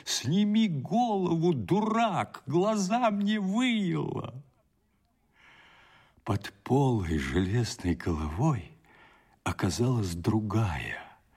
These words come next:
живая, со слезящимися от табаку глазами, гладко стриженными волосами,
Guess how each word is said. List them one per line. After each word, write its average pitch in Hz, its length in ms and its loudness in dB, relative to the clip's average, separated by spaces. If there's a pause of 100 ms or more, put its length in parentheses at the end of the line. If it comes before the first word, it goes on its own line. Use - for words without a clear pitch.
(280)
живая, 101 1300 2 (300)
со - 200 2
слезящимися 110 1200 2
от - 180 -6
табаку 107 480 4
глазами, 101 720 4
гладко 107 480 0
стриженными 104 920 0
волосами, 104 800 2